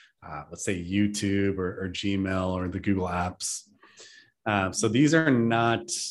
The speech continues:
you know, focused on search intent. They're really, like, top of funnel, right? So you're, you're trying to get people's attention so that they'll click. So you need to make the, the ads, um, stand out.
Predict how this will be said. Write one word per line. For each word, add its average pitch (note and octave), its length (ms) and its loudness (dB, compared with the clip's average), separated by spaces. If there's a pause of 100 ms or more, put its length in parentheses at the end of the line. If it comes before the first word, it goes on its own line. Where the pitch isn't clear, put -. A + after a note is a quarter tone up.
(200)
you G2+ 100 0
know, F#2+ 100 -2
focused G#2+ 460 -2
on G#2 140 2
search G#2 300 -2
intent. C3 500 0
They're A2 100 2
really, G#2+ 280 4
like, G2+ 180 0
top - 260 -4
of F2+ 80 -16
funnel, D#2 440 -4 (260)
right? F#2+ 260 -2
So G2+ 200 0
you're, G2 280 0
you're G#2+ 120 -4
trying B2+ 240 2
to A#2 80 4
get A2+ 260 2
people's G#2+ 280 -4
attention C3 640 0
so G#2 100 2
that G#2 160 0
they'll F#2 140 -4
click. - 500 0 (480)
So - 160 -4
you G2+ 80 2
need G#2 140 4
to G2+ 80 2
make G2+ 300 0
the, G2 440 0 (320)
the G2+ 140 0
ads, F#2+ 420 0
um, F2+ 480 -4 (480)
stand F#2+ 380 -2
out. E2 320 -4